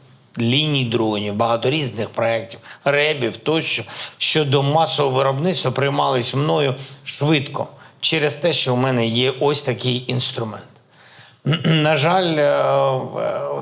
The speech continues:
це будувалася, вся ця система бюрократії, вона будувалася навіть не за часів незалежної України. Я би сказав, що це,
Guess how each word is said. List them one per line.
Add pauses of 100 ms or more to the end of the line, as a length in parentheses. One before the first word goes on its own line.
це
будувалася,
вся
ця
система
бюрократії,
вона
будувалася
навіть
не
за
часів (280)
незалежної
України.
Я
би
сказав,
що
це,